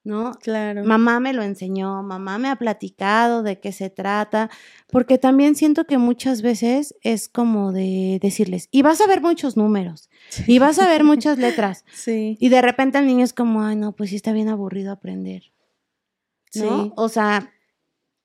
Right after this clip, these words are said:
Speaker 1: también, como tú lo dices, estoy muy de acuerdo con eso, decirle las cosas bonitas.
Speaker 2: Sí.
Speaker 1: Lo bonito que van a vivir como de,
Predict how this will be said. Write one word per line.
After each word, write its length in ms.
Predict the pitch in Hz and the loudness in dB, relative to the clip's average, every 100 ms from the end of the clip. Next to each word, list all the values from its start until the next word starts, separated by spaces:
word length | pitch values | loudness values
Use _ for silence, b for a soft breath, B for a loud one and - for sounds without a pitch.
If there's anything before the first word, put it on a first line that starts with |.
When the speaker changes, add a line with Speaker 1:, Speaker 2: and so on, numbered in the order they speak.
| _ - | _ -4
Speaker 1:
también, 760 | 254 254 285 294 311 320 320 _ - | 0 2 4 4 4 2 -2 _ -4
como 220 | 349 302 | -2 -2
tú 140 | 277 285 | 0 0
lo 80 | 277 | 2
dices, 340 | 254 294 - | 0 -2 -6
estoy 200 | - 254 | 0 2
muy 160 | 262 262 | 4 4
de 60 | |
acuerdo 280 | 254 233 240 | 2 0 0
con 160 | 214 208 | 0 0
eso, 180 | 202 262 | 2 2
decirle 380 | 226 233 240 | 0 -2 -4
las 220 | 285 226 - | -4 -4 -2
cosas 340 | 220 247 226 | -2 -2 -2
bonitas. 640 | 196 180 196 - - - _ | -2 -2 -2 -4 -18 -20 _
Speaker 2:
Sí. 500 | - 254 247 240 247 b b b | -4 -2 -2 -4 -8 b b b
Speaker 1:
Lo 220 | 226 226 | 6 6
bonito 440 | 214 247 277 302 339 | 6 4 4 2 0
que 80 | |
van 180 | 240 233 | 0 2
a 80 | 240 | 2
vivir 360 | 220 202 202 208 | 2 2 0 -2
como 280 | 240 208 | -2 -2
de, 180 | 185 180 | -2 -6